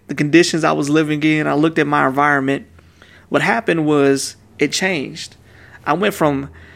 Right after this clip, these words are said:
wishing I was gonna become something and working towards that to having different goals, because I looked at the people in my life, the men in my life, the things in my life, and I would thought, "You know what? If I could just see twenty-one, if I could not be hooked on drugs,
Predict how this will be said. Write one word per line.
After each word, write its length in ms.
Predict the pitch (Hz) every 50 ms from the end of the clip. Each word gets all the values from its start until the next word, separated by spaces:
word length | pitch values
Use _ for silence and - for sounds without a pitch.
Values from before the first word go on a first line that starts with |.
| - - - - - - - - - - - -
wishing 380 | 160 208 226 220 - 196 175
I 100 | 175 165
was 160 | 160 160 143 -
gonna 200 | - 165 156 147
become 340 | 147 139 - - 165 160
something 360 | 156 - 160 - - 147 131 135
and 160 | 135 131 135
working 300 | 170 196 180 - 165 147
towards 300 | - 170 156 151 139 135
that 220 | 143 135 - - - - - - - - -
to 120 | - 139
having 420 | 135 143 170 185 180 175 175 165 151
different 320 | 156 170 165 - 160 143
goals, 580 | 139 151 147 143 139 - - - - - - - -
because 260 | 147 - - 180 165
I 60 | 156
looked 340 | 156 160 180 208 220 - 208
at 180 | 190 185 180
the 80 | - 156
people 380 | - - 196 180 - 170 160 156
in 80 | 147
my 140 | 147 147 143
life, 440 | 139 135 139 139 143 143 139 - - - - - - - - -
the 80 | 131 131
men 260 | 135 151 170 175 170
in 80 | 156
my 140 | 151 147 143
life, 520 | 143 139 139 139 139 139 135 139 - - - - - - -
the 100 | - 139
things 360 | 127 - 170 185 185 165 180
in 60 | 165
my 180 | 151 147 139 139
life, 400 | 135 135 135 135 139 131 - -
and 160 | - - 147
I 80 | 151 160
would 160 | 156 151 -
thought, 180 | 156 143 135 -
"You 80 | 175
know 120 | 190 190 180
what? 280 | 180 196 185 180 180 - - - - - - - - - - -
If 100 | - 160
I 100 | 214 254
could 120 | - 240
just 180 | 175 165 156 -
see 140 | - 160 156
twenty-one, 800 | 160 - - 151 143 139 131 135 135 131 135 131 131 127 139 - - - - - - - - _ -
if 140 | - 143 135
I 100 | 190 214
could 160 | 214 - 180
not 200 | 160 160 156 147
be 120 | 143 147 139
hooked 260 | 131 143 135 135 -
on 160 | 135 139 135
drugs, 480 | 127 131 127 131 139 143 135 - -